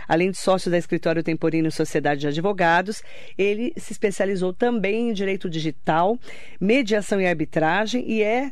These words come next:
também da comissão aqui de Mogi, da O A B de Mogi, de mediação e arbitragem. O que que é isso, né? A gente vai entender hoje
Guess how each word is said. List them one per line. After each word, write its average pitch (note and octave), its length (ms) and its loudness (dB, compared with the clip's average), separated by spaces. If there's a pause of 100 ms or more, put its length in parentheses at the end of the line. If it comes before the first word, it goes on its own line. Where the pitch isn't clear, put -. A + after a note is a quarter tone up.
também G#3 520 0
da G3+ 100 2
comissão A3+ 760 0
aqui G3+ 280 -2
de F3 140 -2
Mogi, E3+ 300 0
da E3+ 120 2
O E3 60 4
A D#3+ 60 2
B D#3 160 0
de D#3 100 -2
Mogi, D#3+ 420 0 (400)
de F3+ 160 2
mediação G#3+ 600 2
e G3+ 60 -2
arbitragem. E3+ 760 -4
O A#3 80 -4
que - 220 -4
que - 160 -2
é G#3+ 80 4
isso, E3 480 0
né? D#3 80 0
A D#3+ 40 0
gente F#3 220 -2
vai G3 120 2
entender G3 400 0
hoje F#3+ 360 4